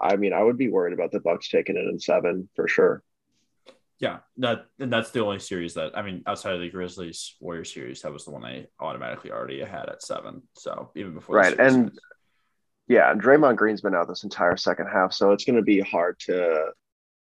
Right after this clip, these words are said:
Speaker 2: True.
Speaker 1: to, to, to see what we take from this game one, especially if the Grizzlies can, can pull it out.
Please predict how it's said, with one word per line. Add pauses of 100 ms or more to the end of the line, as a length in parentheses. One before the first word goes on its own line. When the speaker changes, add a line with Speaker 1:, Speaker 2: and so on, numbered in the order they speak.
(440)
Speaker 2:
True. (340)
Speaker 1:
to, (220)
to, (140)
to
see
what
we
take
from
this
game
one, (120)
especially
if (300)
the
Grizzlies
can,
can
pull
it
out.